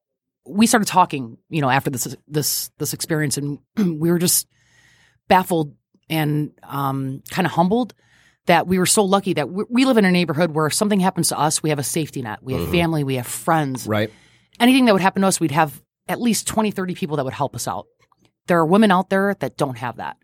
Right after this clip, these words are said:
Speaker 3: Sure.
Speaker 1: And so we started thinking, what do we do to help these women that are out there that don't have the safety net, that don't have the family, that don't have the friends? How do we support them like we support each other?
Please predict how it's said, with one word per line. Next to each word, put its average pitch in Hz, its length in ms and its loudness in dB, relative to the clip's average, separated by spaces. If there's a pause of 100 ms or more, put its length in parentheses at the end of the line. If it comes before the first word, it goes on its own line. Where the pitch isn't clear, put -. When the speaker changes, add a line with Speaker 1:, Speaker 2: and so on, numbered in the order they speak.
(200)
Speaker 3:
Sure. 143 180 -2
Speaker 1:
And 226 80 4
so 214 60 2
we 196 80 4
started 226 260 2
thinking, 151 420 0
what 170 120 0
do 240 60 2
we 240 140 2
do 147 540 0
to 143 100 -8
help 147 220 -2
these 143 200 -2
women 147 200 2
that 135 80 2
are 131 100 4
out 127 120 2
there 135 120 -2
that 120 160 -6
don't 151 180 2
have 139 200 0
the 127 60 -4
safety 123 320 -4
net, 120 180 -4
that 120 140 -10
don't 147 180 2
have 151 120 0
the 131 60 -2
family, 123 320 -6
that 113 160 -10
don't 151 160 2
have 151 100 2
the 139 60 0
friends? 120 420 -2 (340)
How 202 140 4
do 220 60 4
we 233 80 4
support - 420 0
them 117 320 -2
like 135 200 -2
we 151 100 -2
support - 340 -4
each 117 160 -6
other? 82 260 -8